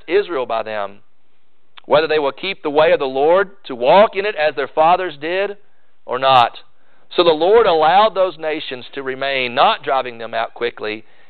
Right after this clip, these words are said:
and he did not give them into the hand of Joshua. God fought against his people. We also see in the book of Second Chronicles, thir-, uh, chapter thirty-six, verse fifteen through twenty-one, we read about Israel being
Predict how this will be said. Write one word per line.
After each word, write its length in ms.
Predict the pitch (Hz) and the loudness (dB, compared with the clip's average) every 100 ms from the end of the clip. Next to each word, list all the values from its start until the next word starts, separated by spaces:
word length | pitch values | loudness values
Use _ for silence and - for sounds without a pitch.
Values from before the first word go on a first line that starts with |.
| - - | -18 -8
and 120 | 120 | -6
he 60 | |
did 100 | 127 | 0
not 240 | 123 147 139 | 2 2 2
give 180 | 147 135 | -8 -10
them 160 | 117 | -10
into 120 | 113 110 | -14 -18
the 60 | |
hand 420 | 107 120 113 107 104 | -16 -14 -14 -16 -14
of 260 | 113 107 104 | -10 -10 -12
Joshua. 680 | 110 107 110 - 110 104 | -10 -10 -10 -16 -14 -14
God 520 | 101 120 151 151 135 - - - - - - - - - - | -2 2 4 4 0 -6 -20 -20 -20 -20 -20 -20 -20 -2 2
fought 380 | 156 156 - - - - - - - | 4 2 -4 -16 -20 -20 -20 -20 -16
against 360 | 113 113 117 - | -14 -12 -14 -18
his 120 | 117 | -14
people. 500 | - 127 110 104 - - - - - - - - - 113 | -12 -10 -6 -8 -8 -20 -20 -20 -20 -20 -20 -20 -10 2
We 120 | 127 | 4
also 260 | 135 127 | 4 0
see 220 | 120 135 139 | -8 -8 -8
in 60 | |
the 60 | 123 | -6
book 200 | 131 127 | -6 -6
of 60 | - | -2
Second 220 | 135 131 | -2 -2
Chronicles, 440 | - 131 139 127 - | 2 2 2 -4 -12
thir-, 240 | - 131 113 - | -4 -4 -6 -8
uh, 180 | 113 110 | -4 -4
chapter 280 | 107 131 - | -2 -4 -2
thirty-six, 520 | 135 131 120 160 156 | -6 -6 -2 -2 -2
verse 160 | 123 117 | -2 -4
fifteen 340 | - 131 143 135 | -6 -6 -6 -8
through 100 | 123 | -8
twenty-one, 500 | 143 139 131 151 143 - - - | -2 0 4 2 2 -6 -18 -6
we 100 | 147 | -2
read 220 | 143 185 | 0 2
about 200 | 160 160 | 2 0
Israel 440 | 160 220 165 156 | 2 0 0 -4
being 240 | 143 160 | -2 -6